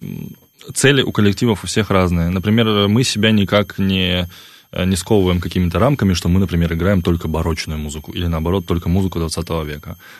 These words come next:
У кого-то это есть. А, нам интересен свой репертуар, а другим интересен свой репертуар. То есть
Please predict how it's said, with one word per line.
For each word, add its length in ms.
У 100
кого-то 360
это 260
есть. 500
А, 360
нам 240
интересен 420
свой 240
репертуар, 540
а 360
другим 340
интересен 340
свой 260
репертуар. 400
То 100
есть 240